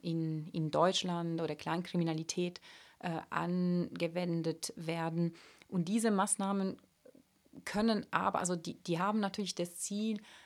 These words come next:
ähm, die Rechte des Opfers, ähm, zu, zu schützen oder die, äh, die, die Sch-, der Schutz, den Schutz des Opfers zu verbessern. Die haben aber auch, ähm, ganz viele,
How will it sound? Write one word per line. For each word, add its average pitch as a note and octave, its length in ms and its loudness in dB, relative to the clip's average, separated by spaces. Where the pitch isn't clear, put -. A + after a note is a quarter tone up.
ähm, E3 440 -2
die E3 160 -4
Rechte G3 400 2
des G#3+ 220 2
Opfers, F3+ 600 2
ähm, D3+ 400 -6
zu, E3+ 400 -2
zu - 140 -4
schützen G#3+ 720 0
oder F3 220 0
die, D#3+ 420 -4
äh, - 280 -12
die, D#3+ 340 -4
die D3+ 160 -6
Sch-, - 240 0
der D3 140 -4
Schutz, - 500 0
den F3+ 220 -4
Schutz - 380 -4
des F#3+ 280 0
Opfers F3 440 -4
zu - 140 -4
verbessern. G3 640 -2
Die F#3 100 -4
haben G#3 240 0
aber - 280 -2
auch, F3 440 -2
ähm, E3 360 -6
ganz G3 340 0
viele, F3+ 520 -2